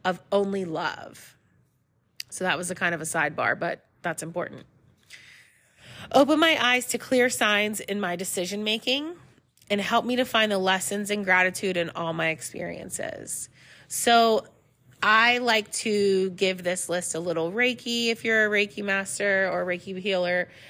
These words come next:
Um, I like to, um, read it out loud with some Palo Santo. Um, so I kinda like to make it like a thing.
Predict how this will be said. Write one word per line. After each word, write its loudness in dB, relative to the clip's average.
Um, 0
I 2
like 0
to, 0
um, -2
read 4
it 4
out 4
loud 2
with 2
some 0
Palo 2
Santo. 2
Um, 2
so 2
I 4
kinda 0
like 0
to -4
make -2
it -2
like -2
a -2
thing. -4